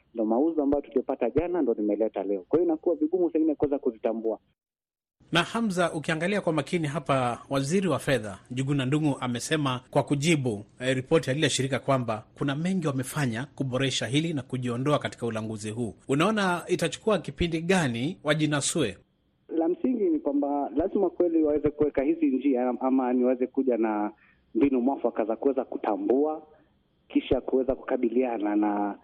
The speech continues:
Speaker 1: ulanguzi huu wa fedha haramu na pia kuweza kusitisha, uh, ufadhili wa vikundi vya kigaidi. Hilo ndilo la msingi kwao. Alafu pia jambo la pili ni kuweza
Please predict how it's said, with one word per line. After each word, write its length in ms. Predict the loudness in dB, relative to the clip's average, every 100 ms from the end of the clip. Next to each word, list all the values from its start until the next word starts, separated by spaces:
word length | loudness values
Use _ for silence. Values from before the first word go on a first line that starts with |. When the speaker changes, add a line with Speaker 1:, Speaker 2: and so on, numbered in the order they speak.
| _ _
Speaker 1:
ulanguzi 460 | 0 2 2 2 2
huu 100 | 2
wa 100 | 2
fedha 200 | -2 -2
haramu 480 | -2 0 0 0 0
na 120 | 0
pia 260 | 2 0 2
kuweza 260 | 0 -2 -2
kusitisha, 880 | 0 0 0 0 0 0 0 -2 -2 -10 _ _ -6
uh, 220 | 0 0
ufadhili 500 | 0 -2 2 2 2
wa 100 | 2
vikundi 360 | 0 0 2 2
vya 140 | 0
kigaidi. 540 | 0 2 2 0 -4 -10 -20 _
Hilo 140 | 2 4
ndilo 200 | 4 4
la 140 | 2
msingi 360 | 0 0 0 2
kwao. 340 | 0 0 2
Alafu 360 | 0 0 -4 0
pia 480 | 2 2 2 -2 -6 _ _ 0
jambo 260 | 0 2 0
la 140 | 0
pili 340 | 0 0 2 2
ni 140 | 2
kuweza 480 | 2 2 2 0